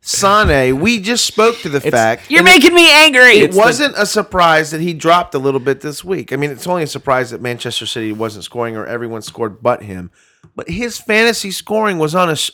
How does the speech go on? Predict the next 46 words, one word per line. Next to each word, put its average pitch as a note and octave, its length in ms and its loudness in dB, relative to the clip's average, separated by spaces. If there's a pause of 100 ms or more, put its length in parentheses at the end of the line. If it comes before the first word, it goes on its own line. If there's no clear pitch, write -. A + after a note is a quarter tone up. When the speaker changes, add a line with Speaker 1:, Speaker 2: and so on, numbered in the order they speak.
(120)
Speaker 1:
unprecedented D#3+ 960 -4
streak. - 560 -8 (640)
So G3+ 200 2
it's F#3 140 -4
not B3 300 -2
that, F#3+ 180 -2
I G3 40 -6
mean, G#3 180 -2 (480)
listen, F3 300 -8 (120)
they're G3 180 -2
all A#3+ 240 0
eventually A3+ 400 -4
gonna F#3+ 160 -2
come F3 200 -10
back F3 220 -2
to D3+ 80 -12
what C#3+ 240 -6
they A2+ 140 -4
are, E2+ 320 -10 (100)
okay? D3+ 480 -4
For G3 100 -2
the F#3+ 100 -2
most D#3 280 -4
part. F#2+ 220 -8
Yeah, A3 180 0
sure, C#3+ 340 0 (220)
they D#3 100 -2
might D#3 160 -2
have D3+ 180 -2
a B2+ 60 2
Leicester A#2+ 560 -4 (220)
Championship B2 580 -10
type A#2 220 -4
of G2 100 -8
a G2+ 60 -10
season. G#2 380 -8 (280)
But A#3 180 -2
for B3+ 100 -4
the B3+ 80 -4
most A#3+ 340 -2
part, D3+ 340 0 (280)
you're G3+ 100 -2
not A#3+ 160 0
gonna G3+ 160 -6
see F#3 220 -8
guys C#3+ 560 -4